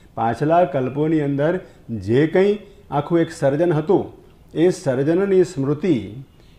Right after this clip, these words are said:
એક કામરૂપે આ અચિતની અંદર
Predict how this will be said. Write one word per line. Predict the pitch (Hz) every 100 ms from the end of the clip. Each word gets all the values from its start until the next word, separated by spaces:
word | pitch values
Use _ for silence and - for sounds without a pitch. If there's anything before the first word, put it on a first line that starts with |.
| -
એક | 156 202 - - - _ - - -
કામરૂપે | 131 135 185 185 160 135 113 92 - - - _ -
આ | 127
અચિતની | 139 143 123 190 190 165 143
અંદર | 131 135 185